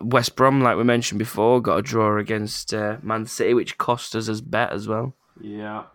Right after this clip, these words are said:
Speaker 2: you could. Yeah,
Speaker 1: For,
Speaker 2: just,
Speaker 1: for his
Speaker 2: yeah.
Speaker 1: bet of the week. Shocking. Um, what else happened? Oh, Liverpool beating Spurs was a big one, wasn't it? Midweek.
Speaker 2: Yeah, cheers for that.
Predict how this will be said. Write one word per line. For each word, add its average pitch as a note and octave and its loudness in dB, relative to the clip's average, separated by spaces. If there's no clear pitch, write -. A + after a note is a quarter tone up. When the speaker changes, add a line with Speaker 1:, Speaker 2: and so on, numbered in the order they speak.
Speaker 2:
you A#2 -12
could. A2+ -18
Yeah, A#2 -12
Speaker 1:
For, F#2 -6
Speaker 2:
just, A2+ -18
Speaker 1:
for G2+ -6
his G2+ -6
Speaker 2:
yeah. - -16
Speaker 1:
bet G#2+ 0
of G2+ -4
the G2 -4
week. G#2 -6
Shocking. A2+ -6
Um, G#2+ -2
what G2+ -4
else G#2 -2
happened? G#2 -6
Oh, B2+ 6
Liverpool A#2+ 4
beating A2 0
Spurs A2+ 2
was F#2+ -8
a G#2 -8
big G#2+ 0
one, G#2+ 2
wasn't A#2 2
it? - -20
Midweek. A2 -2
Speaker 2:
Yeah, C#3+ -4
cheers C#3+ -4
for A#2 -8
that. B2 -4